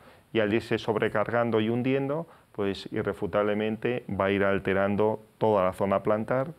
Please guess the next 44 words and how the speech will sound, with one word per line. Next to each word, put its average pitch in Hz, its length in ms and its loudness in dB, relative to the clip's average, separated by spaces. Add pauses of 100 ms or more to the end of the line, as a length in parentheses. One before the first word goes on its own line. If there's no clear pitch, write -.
(200)
con 104 120 0
lo 92 100 0
cual 101 220 2
el 95 160 0
día 95 140 0
de 95 60 0
mañana 95 480 -4
va 95 120 0
a 92 40 2
aparecer 90 520 -4
molestias 95 640 -2
a - 80 -4
nivel 92 260 0
de 85 80 -2
la 82 100 -2
planta. - 400 -6 (840)
Eh, 110 520 2
el 113 140 4
juanete, 120 840 0
pues, 101 460 0
es 127 180 -2
una 127 160 4
de 123 80 4
las 123 160 0
patologías 131 800 0
que - 220 -8
en 104 80 0
el 98 80 0
ochenta 110 420 -2
por 110 140 -2
ciento 123 240 -2
de 98 80 4
las 98 100 -4
personas 107 420 -2
que 113 100 -4
lo 113 120 2
padecen, 131 540 -2 (340)
pues, 98 340 -2
es 120 200 0
asintomático, 107 960 -2 (100)
no 120 160 2
da 120 140 2
sintomatología 101 880 0
dolorosa. 95 600 0